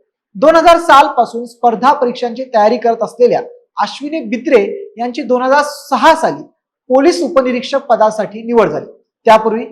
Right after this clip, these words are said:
दोन हजार पाच साली गावातल्याच राजू गोरे यांच्याशी त्यांचा विवाह झाला. पोलीस दलात रुजू झाल्यानंतर अश्विनी यांची पोस्टिंग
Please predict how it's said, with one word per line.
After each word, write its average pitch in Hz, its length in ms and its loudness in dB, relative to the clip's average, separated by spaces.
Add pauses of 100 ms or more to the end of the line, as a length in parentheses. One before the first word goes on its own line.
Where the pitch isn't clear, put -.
(220)
दोन 233 160 0
हजार 269 160 4
पाच 269 440 2
साली 202 240 -2
गावातल्याच 214 720 2
राजू 208 460 2
गोरे 233 720 2
यांच्याशी 233 480 -6
त्यांचा 226 320 -4
विवाह 220 360 2
झाला. 139 220 -4 (540)
पोलीस 277 340 4
दलात 269 440 4
रुजू 247 320 -2
झाल्यानंतर 262 580 0 (220)
अश्विनी 269 360 -4
यांची 247 260 -2
पोस्टिंग 233 480 -6